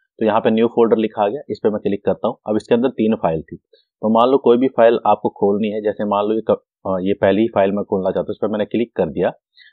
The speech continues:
तो अब बिना पासवर्ड के आप इसको खोल नहीं सकते। तो अब आपको यहाँ पासवर्ड डालना पड़ेगा, जैसे मैंने एक, दो, तीन डाला था। जैसे मैं पासवर्ड डाल के क्या करूँगा, ओके करूँगा, तो ये फाइल आपकी क्या हो जाएगी बच्चों, ओपन हो जाएगी। तो इस तरह से आप किसी भी फोल्डर के ऊपर क्या लगा सकते हो,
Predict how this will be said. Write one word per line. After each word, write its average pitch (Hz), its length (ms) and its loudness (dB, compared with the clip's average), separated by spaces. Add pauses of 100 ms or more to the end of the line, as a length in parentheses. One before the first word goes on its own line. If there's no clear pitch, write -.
(100)
तो 123 80 0
अब 123 240 0
बिना 120 240 0
पासवर्ड 107 460 2
के 101 120 -2
आप 95 120 0
इसको - 140 -8
खोल 90 280 -2
नहीं 82 100 -6
सकते। - 320 -16 (420)
तो 104 60 0
अब 107 100 4
आपको 113 200 4
यहाँ 113 180 0
पासवर्ड 104 320 2
डालना 110 220 2
पड़ेगा, 107 280 0
जैसे 104 220 -2
मैंने 104 140 -6
एक, 104 400 -2
दो, 95 220 0
तीन 95 260 -4
डाला 87 260 0
था। - 220 -6 (280)
जैसे 98 240 0
मैं 113 160 -4
पासवर्ड 107 340 4
डाल 101 180 2
के 101 240 -2
क्या - 460 -6
करूँगा, 110 280 0
ओके 127 380 0
करूँगा, 92 460 -2 (540)
तो 110 60 -2
ये 107 140 2
फाइल 110 260 2
आपकी 104 240 2
क्या 107 180 0
हो 101 80 -4
जाएगी 104 240 2
बच्चों, 95 260 0 (160)
ओपन 104 260 0
हो 87 140 0
जाएगी। 82 340 -2 (460)
तो - 180 -2
इस 135 200 0
तरह 131 160 4
से 131 180 -4 (100)
आप 107 260 2
किसी 120 260 0
भी 123 160 -4
फोल्डर 101 380 0
के 104 140 -2
ऊपर 92 260 0
क्या 101 140 -2
लगा 95 220 2
सकते - 300 -8
हो, 127 280 2